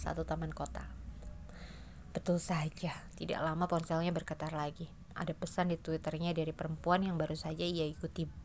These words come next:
baik di Twitter. "Mas, ada waktu nggak, Mas, hari ini?" Faris segera menjawab dengan penuh semangat. "Bisa, mau ketemu di mana? Saya mau ke Taman Kreasi nih,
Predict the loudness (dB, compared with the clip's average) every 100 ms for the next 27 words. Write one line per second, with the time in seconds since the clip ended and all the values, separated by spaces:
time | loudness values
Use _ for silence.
0 | -2 2 2 0 -6 -6 -4 -6 -6 -8
1 | -8 -12 -12 -12 -12 -12 -12 -12 -12 -12
2 | -12 -12 -12 -12 -12 2 6 8 6 0
3 | -10 -14 0 6 8 8 6 6 8 8
4 | 6 2 2 2 0 0 -2 -6 -14 -12
5 | -12 -12 -12 -14 -12 -12 -12 -12 -12 -12
6 | -12 0 4 4 4 4 4 4 4 4
7 | 4 2 0 0 -2 -2 -4 -4 -8 -12
8 | -14 -14 -14 -14 -14 -14 -14 -6 -2 -2
9 | 0 4 4 2 -12 -6 2 4 4 2
10 | 2 6 6 4 2 -2 -12 -12 -2 2
11 | 4 2 2 0 0 -2 -2 -2 0 0
12 | 0